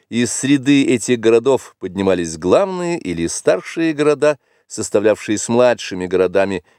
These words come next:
или пригородами племенные политические союзы полян, древлян, северян и других племен, и, наконец, главные города разных племен приблизительно около эпохи призвания князей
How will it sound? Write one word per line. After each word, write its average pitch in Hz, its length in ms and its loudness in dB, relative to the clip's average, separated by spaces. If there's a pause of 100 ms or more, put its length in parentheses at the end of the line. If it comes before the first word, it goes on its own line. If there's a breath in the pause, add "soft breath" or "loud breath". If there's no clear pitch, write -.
или 101 180 2
пригородами 98 720 0 (180 soft breath)
племенные 120 720 2
политические 95 680 -6
союзы 95 500 0 (240 soft breath)
полян, 120 580 0 (120)
древлян, 90 800 2
северян 92 760 0 (320)
и 98 100 -10
других 85 440 -6
племен, 156 420 0 (480)
и, 233 280 -2
наконец, 131 560 0
главные 208 560 0
города 127 640 0 (360)
разных 101 560 0
племен 143 460 0 (280)
приблизительно 107 760 0
около 101 400 2
эпохи 104 540 -2
призвания 98 720 0
князей 101 560 -2